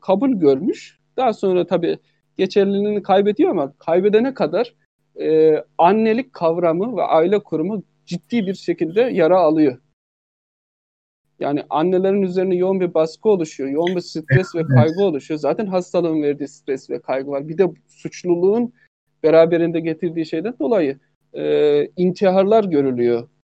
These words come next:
Speaker 1: E, yine boşanmalar görülüyor. Çünkü tüm sebep anne. Anneden kurtulursa sanki bir şey olacakmış gibi, her şeyin düzeleceği gibi bir algı da oluşuyor tabii. Bunlar
Speaker 2: Çocuk
Speaker 1: tabii ki
Speaker 2: anneye ihtiyaç duyar.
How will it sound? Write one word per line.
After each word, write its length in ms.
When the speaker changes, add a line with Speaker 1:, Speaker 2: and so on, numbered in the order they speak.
Speaker 1:
E, 100
yine 280
boşanmalar 680
görülüyor. 680
Çünkü 380
tüm 180
sebep 280
anne. 320
Anneden 400
kurtulursa 580
sanki 400
bir 60
şey 180
olacakmış 560
gibi, 240
her 120
şeyin 220
düzeleceği 460
gibi 200
bir 160
algı 340
da 40
oluşuyor 420
tabii. 260
Bunlar 220
Speaker 2:
Çocuk 180
Speaker 1:
tabii 80
ki 60
Speaker 2:
anneye 280
ihtiyaç 440
duyar. 380